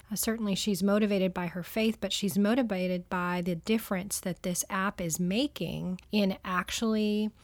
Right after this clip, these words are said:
enticing people to leave their phone alone while they're driving so they are safer, and at the same time creating real value for those companies that are participating and providing their rewards,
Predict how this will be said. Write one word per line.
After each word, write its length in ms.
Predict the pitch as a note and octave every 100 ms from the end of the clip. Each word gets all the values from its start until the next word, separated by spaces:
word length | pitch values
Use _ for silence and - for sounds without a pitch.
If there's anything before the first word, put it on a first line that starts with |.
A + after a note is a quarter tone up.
| - - - - -
enticing 680 | G3+ - G#3 G#3+ - A#3+
people 580 | - G3 - F#3 F#3 F3+ -
to 480 | - F#3 F3 E3+ F3
leave 180 | E3+ G#3+
their 140 | B3+ B3+
phone 240 | A#3+ C4+
alone 340 | C#4+ F3+ G#3 D#4 _ - _ _ -
while 340 | F3+ F3+ A3
they're 160 | A3+ A#3
driving 480 | G3+ E3 E3+ G#3 C#4+ - - - - _
so 160 | - G3+
they 160 | F#3+
are 160 | F3+ B3
safer, 640 | - G3+ E3+ - D#3 F#3+ - - - -
and 540 | A3 G#3+ G3+ G3+ G3+ - -
at 120 | G#3
the 80 | A3
same 340 | - B3 E4+
time 380 | - F3+ F3 F#3
creating 380 | - G#3 G3 F#3
real 240 | A3+ B3+
value 600 | F3+ F3 G3+ A3 E3+ E3
for 560 | F3+ - G3+ G3 F#3 F#3+ - - - _ G#3
those 360 | G3+ F#3+ F#3
companies 420 | - B3 A#3 F#3+
that 80 | G3
are 60 | F3+
participating 1040 | - F#3 A3+ A3 A3+ G#3+ G#3 G3+ G3 G3 -
and 400 | G3 F3 F3 F3
providing 600 | - G3 F#3 F#3+ G3 G3+
their 100 | F#3
rewards, 800 | F3 F3 F#3 G3 E3+ E3 - -